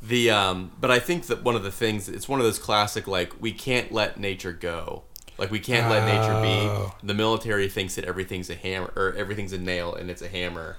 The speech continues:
Speaker 1: And they try to kill it and blow it up, and Matt Broderick is like, "No, it's a metaphor, so maybe we should try to, like, ease into this," and stuff like that.
Speaker 2: Yeah.
Speaker 1: They really, like, bastardize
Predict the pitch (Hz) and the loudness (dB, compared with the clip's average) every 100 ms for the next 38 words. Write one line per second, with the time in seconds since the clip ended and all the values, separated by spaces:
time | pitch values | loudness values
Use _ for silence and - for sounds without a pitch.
0 | - - - - - - 95 92 95 92 | -14 -20 -20 -20 -20 -6 -2 0 0 0
1 | 104 90 85 - - 151 131 113 98 95 | 0 0 -6 -14 -2 2 4 2 0 -2
2 | 107 104 98 95 90 - 95 87 87 87 | 0 2 2 0 -2 -4 -4 -4 -6 -10
3 | - - 101 95 - 98 95 90 90 92 | -14 -8 -2 -2 0 0 0 0 -2 -4
4 | 98 95 120 143 117 107 - 104 - - | -6 -6 0 4 4 4 0 -4 -4 -6
5 | - - - - - - - - - 98 | -8 -14 -14 -14 -16 -16 -16 -14 -6 4
6 | 165 147 - 110 123 - - - - - | 6 6 4 4 4 0 -6 -18 -18 -8
7 | - 127 107 101 113 113 117 110 104 104 | 0 4 6 6 2 0 -4 -4 -6 -2
8 | 107 98 92 - - 107 113 110 98 95 | -2 -2 -4 -6 -6 -2 -2 -2 -2 -2
9 | 92 101 - 90 - 90 87 85 85 - | -2 -8 -8 -8 -8 -8 -6 -6 -6 -6
10 | 131 117 113 - - - 98 98 98 113 | -2 0 -2 -4 -10 -6 0 2 2 2
11 | 107 98 87 - 92 95 - 98 85 85 | 2 0 -2 2 4 4 2 -2 0 0
12 | 82 - | -2 -6